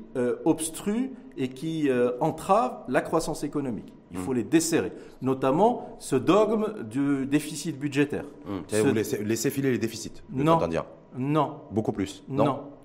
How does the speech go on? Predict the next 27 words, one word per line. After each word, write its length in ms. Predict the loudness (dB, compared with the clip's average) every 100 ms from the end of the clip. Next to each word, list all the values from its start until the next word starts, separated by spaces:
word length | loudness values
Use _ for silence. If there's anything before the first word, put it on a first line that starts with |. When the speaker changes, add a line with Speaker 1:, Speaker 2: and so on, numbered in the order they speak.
| -20 -6
Speaker 1:
On 120 | 0
ne 60 | 2
laisse 140 | 0
pas 180 | 2 2
li-, 160 | 2 -2
fil-, 260 | -4 -6 -4
laisser, 320 | -4 -2 0
euh, 220 | 2 2 -2
filer 300 | -2 0 2
les 100 | 0
déficits. 460 | -2 -4 -10 -10 -16 -20 -20 -4
On 160 | 4 4
réduit, 720 | 6 4 4 2 2 0 -2 -10 -20 -18 -12 0
euh, 360 | 2 4 2 -2 -2
le 180 | 0
déficit 600 | 2 2 2 -4 -2 -4 -2
lié 340 | 0 4 6
à 60 | 6
la 120 | 4
gestion 380 | 2 -4 -4 -4
courante 380 | -2 0 0
de 60 | 0
l'État. 600 | -2 2 2 2 -2 -16 -20 -20 -20 -20 -20 -20 _
Par 220 | 4 4
contre, 360 | 0 0 0 -4 -14 -20 -20 -20 -20 -8 2
on 120 | 4
négocie 600 | 6 4 4 2 -2 -6